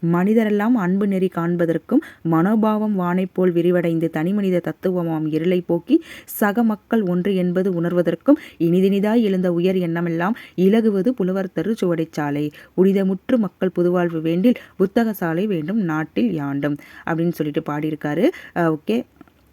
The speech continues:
இதை வந்து நீங்க ஃபுல்லாவே நீங்க வந்து என்ன செஞ்சுக்கணும், படிச்சு வச்சுக்கோங்க.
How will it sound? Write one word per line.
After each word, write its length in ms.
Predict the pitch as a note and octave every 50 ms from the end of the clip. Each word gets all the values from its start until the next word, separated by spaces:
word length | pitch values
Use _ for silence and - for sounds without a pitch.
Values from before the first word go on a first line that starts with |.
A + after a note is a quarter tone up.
| _ _ _ _ _ _ _ _ -
இதை 180 | G3+ F#3+ F3+
வந்து 160 | F3 E3+ F3+ G#3
நீங்க 160 | G#3 F3+ E3
ஃபுல்லாவே 400 | - - E3+ E3+ F3+ E3+ E3+ F#3
நீங்க 180 | G3 F3+ E3
வந்து 160 | D#3 D#3 E3+ E3
என்ன 100 | E3 E3
செஞ்சுக்கணும், 400 | - E3 D#3+ E3 D#3+ F3+ C#4 F4
படிச்சு 280 | - F3+ D#3+ - - D#3+
வச்சுக்கோங்க. 360 | - - - D#3 D3+ D#3+